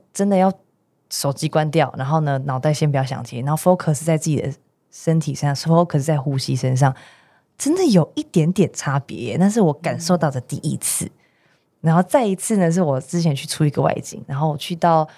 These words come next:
Speaker 1: 嘉义的一个部落，然后呢，他们对对方的祝福是，我记得叫，他叫 Yokyuwas，就是好好呼吸，
Speaker 2: 嗯。
Speaker 1: 祝你好好呼吸。
Speaker 2: 嗯。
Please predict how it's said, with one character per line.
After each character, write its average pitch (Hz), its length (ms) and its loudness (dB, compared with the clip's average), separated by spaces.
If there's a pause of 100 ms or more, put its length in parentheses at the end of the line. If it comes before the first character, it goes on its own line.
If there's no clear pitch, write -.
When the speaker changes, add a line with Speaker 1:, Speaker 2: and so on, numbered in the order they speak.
Speaker 1:
嘉 165 220 0
义 175 80 2
的 147 80 -2
一 139 80 -4
个 147 120 -2
部 139 260 -2
落， 143 240 2 (500)
然 180 160 4
后 262 80 2
呢， 226 120 2
他 220 160 2
们 190 140 -2 (260)
对 196 240 4
对 208 240 2
方 180 180 0
的 156 80 0
祝 156 240 0
福 - 340 -6 (360)
是， 156 380 4 (460)
我 156 140 2
记 180 140 0
得 165 60 2
叫， 160 220 0
他 170 200 -2
叫 170 180 2
Yokyuwas， 156 800 0
就 165 120 -4
是 165 140 0 (180)
好 175 240 2
好 202 260 2
呼 165 260 0
吸， 160 320 -4
Speaker 2:
嗯。 175 60 -2
Speaker 1:
祝 156 120 4
你 151 160 0
好 143 120 2
好 147 200 4
呼 139 220 -2
吸。 135 280 -6
Speaker 2:
嗯。 143 260 0